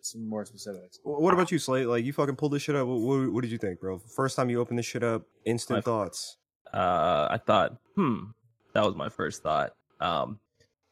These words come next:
Speaker 3: and then clicking through it a little bit, I liked it. I, I mean, I, you know, it's clean art. Um, I think it's,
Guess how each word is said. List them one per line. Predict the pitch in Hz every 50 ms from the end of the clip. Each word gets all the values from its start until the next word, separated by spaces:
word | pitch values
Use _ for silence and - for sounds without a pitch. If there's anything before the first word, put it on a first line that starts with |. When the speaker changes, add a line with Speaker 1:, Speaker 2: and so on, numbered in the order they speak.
| - - -
Speaker 3:
and | 120
then | 127 123 113
clicking | - - 120 - 117 113
through | 104 117 117
it | 117
a | 113
little | 113 110 113 110
bit, | 104 113 113 110 104 - -
I | 117 117
liked | 113 104 101 98 98 - - -
it. | 110 98
I, | - - 104 98 - -
I | 107 107
mean, | 110 104 107
I, | 107 107 - _ _ _ _ _ _
you | - - 107 107
know, | 101 101
it's | 104 -
clean | - - - 110 110 104
art. | - - 98 101 98 92 98 - - _
Um, | - 104 95 95 95 82 82 110 120 - _ - -
I | 87 101
think | - - 98 95 92 - - - _ _ _ _ _ _
it's, | 104 - _ - - -